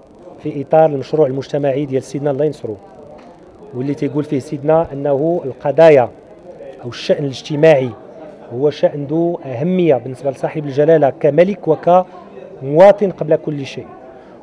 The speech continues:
وحنا كأحزاب سياسية وكمسؤولين حكوميين نتنافس من أجل أحسن بلورة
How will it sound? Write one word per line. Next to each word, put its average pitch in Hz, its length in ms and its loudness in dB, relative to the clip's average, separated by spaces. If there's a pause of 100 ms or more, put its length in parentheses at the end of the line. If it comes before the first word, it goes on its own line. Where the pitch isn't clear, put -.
وحنا 156 200 0
كأحزاب 151 480 2
سياسية 143 640 0 (520)
وكمسؤولين 160 920 -4 (460)
حكوميين 156 640 -2 (680)
نتنافس 147 720 2 (600)
من 135 160 -10
أجل 156 600 -6 (220)
أحسن - 440 -4
بلورة 156 480 6